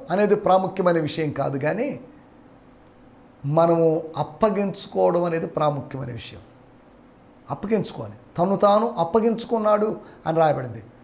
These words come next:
"నమ్మకమైన సృష్టికర్తకు తమ ఆత్మలను అప్పగించుకొనవలను" అని మొదటి పేతురు పత్రికలో మనం నాలుగో అధ్యాయంలో చూస్తున్నాం. దేవుని స్తోత్రం.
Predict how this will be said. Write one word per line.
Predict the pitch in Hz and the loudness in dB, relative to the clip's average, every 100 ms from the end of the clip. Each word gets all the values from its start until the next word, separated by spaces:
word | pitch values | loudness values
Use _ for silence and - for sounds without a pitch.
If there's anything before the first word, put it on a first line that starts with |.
| - - | -20 0
"నమ్మకమైన | 190 214 214 214 220 220 | 2 2 2 4 4 2
సృష్టికర్తకు | 220 226 208 247 240 226 226 240 | 0 -4 -2 0 2 4 2 4
తమ | 226 190 | 4 4
ఆత్మలను | 180 220 - 233 233 233 233 - - | 4 2 0 2 6 4 2 -8 0
అప్పగించుకొనవలను" | 185 190 247 247 247 240 247 247 247 247 269 - - - | 2 4 4 4 2 4 4 6 6 6 6 4 -2 2
అని | 226 | 4
మొదటి | 226 233 240 | 6 6 6
పేతురు | 233 226 220 | 6 6 6
పత్రికలో | 208 196 202 202 202 | 4 2 0 0 2
మనం | 185 180 | 2 2
నాలుగో | 175 180 175 | 2 4 4
అధ్యాయంలో | 165 160 160 151 | 4 4 2 2
చూస్తున్నాం. | 147 - 135 101 - - - | 0 -4 -8 -10 -12 -20 2
దేవుని | 151 151 | 4 4
స్తోత్రం. | 147 156 151 127 98 | 2 2 0 -2 -8